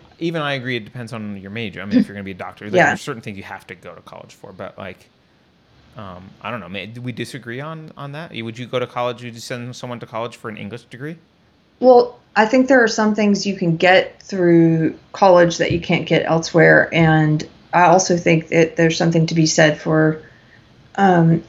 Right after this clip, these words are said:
Speaker 2: <clears throat> if your child has a good, strong foundation, I think they can learn, like, th-, this isn't just at college anymore. As we've seen, we talked about this whole video, this is the world now. So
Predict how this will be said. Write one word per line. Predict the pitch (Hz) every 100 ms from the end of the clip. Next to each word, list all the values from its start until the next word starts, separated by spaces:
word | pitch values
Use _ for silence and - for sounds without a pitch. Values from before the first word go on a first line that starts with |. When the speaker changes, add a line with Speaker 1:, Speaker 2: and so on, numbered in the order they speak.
| _
Speaker 2:
<clears throat> | -
if | - - 277 - 240 233
your | 190
child | 190 175 180
has | 175 165
a |
good, | 160 165
strong | 165 165 160 160
foundation, | 156 156 165 165 202 202 - - - - - - _ _ _ _ _ _ 180
I |
think | 202 185 170
they | 180 170
can | 170 170
learn, | 156 160 160 151 - -
like, | - 190 190
th-, | 247 202
this | 247 262
isn't | 269 220
just | 226 220 226
at | -
college | 190 226 214 180
anymore. | 180 165 160 147 147
As | 175 185
we've | 202 196
seen, | - 220 185 170
we | 165
talked | 190 190
about | 175
this | -
whole | 202
video, | 180 190 175 160 147 - _ -
this | 220 226
is | 214
the | 214
world | 185 185 208 208
now. | 175 156 151 160 - _ _ _ _ _ _ _ -
So | - 220 190 180 175